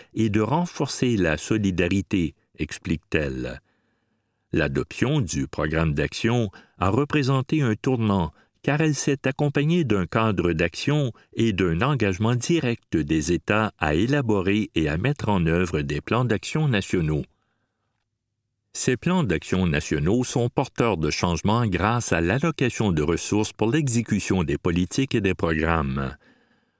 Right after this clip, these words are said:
Au Maroc, le plaidoyer et les engagements pris lors de la conférence de Beijing en mille neuf cent quatre-vingt-quinze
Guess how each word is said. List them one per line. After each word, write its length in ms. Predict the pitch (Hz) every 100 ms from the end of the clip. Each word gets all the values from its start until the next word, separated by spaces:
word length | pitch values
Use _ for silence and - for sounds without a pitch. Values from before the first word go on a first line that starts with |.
| _ -
Au 120 | 71
Maroc, 460 | 67 67 82 127 - - _ _ 73
le 160 | 71
plaidoyer 680 | - 120 127 110 90 95 98
et 40 |
les 280 | 78 80 98
engagements 560 | 143 143 117 98 113 98
pris 320 | - 113 92
lors 280 | 87 131 160
de 120 | 92
la 160 | 82 78
conférence 540 | 85 85 90 95 101
de 100 | 85
Beijing 540 | 73 78 73 120 156 82
en 100 | 73
mille 200 | 76 76
neuf 120 | 78
cent 220 | - 78
quatre-vingt-quinze 1040 | 73 85 - 85 78 - 117 139 113 -